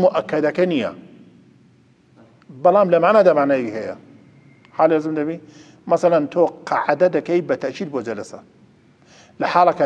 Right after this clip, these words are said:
لە لەفزە، لەفزی ئەو نییە، بەڵام لە معنادا معنە ئەوی هەیە. ئەمەش لێرەدا دەقیقەن هەروایە، ماکە مای نەفیە، ئینەکەش نافیە. لەفزی ئین لەگەڵ ما فەرقی هەیە، بەڵام لە معنادا یەکێکن. لە تەشیدی لەفزیدا تکراری لەفزەکە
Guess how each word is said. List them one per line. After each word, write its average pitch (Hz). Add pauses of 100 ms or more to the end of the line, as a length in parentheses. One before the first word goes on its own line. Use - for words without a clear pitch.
لە 143
لەفزە، 151 (480)
لەفزی 156
ئەو 175
نییە، 139
بەڵام 170
لە 139
معنادا 175
معنە 170
ئەوی 151
هەیە. 104 (600)
ئەمەش 202
لێرەدا 175
دەقیقەن 165
هەروایە، 170 (800)
ماکە 151
مای 196
نەفیە، 190
ئینەکەش 165 (100)
نافیە. 135 (120)
لەفزی 151 (100)
ئین 190
لەگەڵ 160
ما 202
فەرقی 135
هەیە، 123
بەڵام 165 (140)
لە 139
معنادا 135 (800)
یەکێکن. 151 (340)
لە 156
تەشیدی 160
لەفزیدا 156 (420)
تکراری 185
لەفزەکە 151